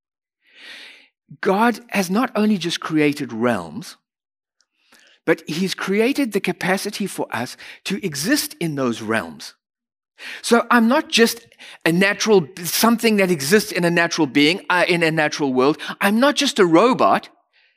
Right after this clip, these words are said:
He created me with something called a brain. A brain is an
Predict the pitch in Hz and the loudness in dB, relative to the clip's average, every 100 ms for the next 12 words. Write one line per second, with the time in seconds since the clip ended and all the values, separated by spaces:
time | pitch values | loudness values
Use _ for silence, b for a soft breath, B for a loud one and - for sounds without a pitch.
0 | b b - 220 220 247 294 277 240 233 | b b 0 2 2 4 4 4 2 2
1 | 220 233 220 220 214 202 - 175 170 202 | 2 0 0 0 0 -2 -2 -4 0 2
2 | 233 208 160 101 - _ _ _ _ _ | 4 2 -2 -6 -16 _ _ _ _ _
3 | _ _ _ _ _ B B - 180 185 | _ _ _ _ _ B B -2 -2 -2
4 | 240 262 285 247 240 254 B B 208 202 | -2 0 4 4 4 0 B B 0 0